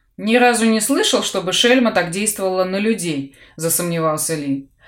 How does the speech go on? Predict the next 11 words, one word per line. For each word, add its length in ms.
«Если 400
бы 140
пообщался 600
с 80
теми, 260
кто 200
выжил 440
после 340
нее, 280
узнал 400
бы. 220